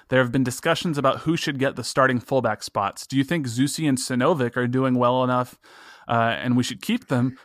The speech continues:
or should Madronda and Hasler get the jobs, or is it another combination within the healthy squad?"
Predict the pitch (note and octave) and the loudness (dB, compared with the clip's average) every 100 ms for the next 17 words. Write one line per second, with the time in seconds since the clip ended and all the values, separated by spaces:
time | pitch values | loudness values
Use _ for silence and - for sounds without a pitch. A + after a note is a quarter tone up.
0 | _ C3 B2 C#3 B2 A#2+ A#2+ C3+ C#3+ C3 | _ 0 2 2 0 0 2 2 2 2
1 | A#2+ - D3 D3 C3+ A2+ A2+ - G#2+ A2 | 0 0 2 2 0 -4 -4 -8 -8 -4
2 | G2 G2+ - A#2+ B2 A#2+ B2 - A#2 B2 | -4 -4 -2 0 2 0 -2 0 0 2
3 | B2+ B2+ B2+ A#2+ A#2+ A#2 - A#2 G#2+ A2+ | 0 0 0 0 0 -4 -6 -6 -6 -6
4 | A2 G#2+ A2 - A2 - A2+ G2+ - | -6 -4 -6 -6 -10 -12 -10 -8 -10